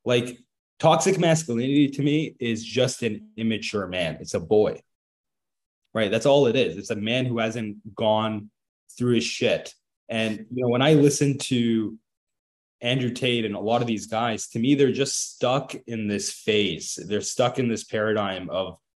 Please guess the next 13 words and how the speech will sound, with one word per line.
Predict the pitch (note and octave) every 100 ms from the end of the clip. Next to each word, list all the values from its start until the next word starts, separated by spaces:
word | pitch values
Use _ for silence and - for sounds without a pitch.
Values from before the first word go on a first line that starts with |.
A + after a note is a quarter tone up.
| _ _ _ _ _ _ -
maybe | C#3 G3+ G#3+
they | E3
don't | D#3+ D#3+
hate, | - C3 C#3+ C3+
like, | C3
I |
don't | D3+ F#3
think | F3
they | C3 G#2 -
hate | C#3 C3+ G2+
women, | A2+ G#2+ E2+ E2
but | G#2+
I | G#2+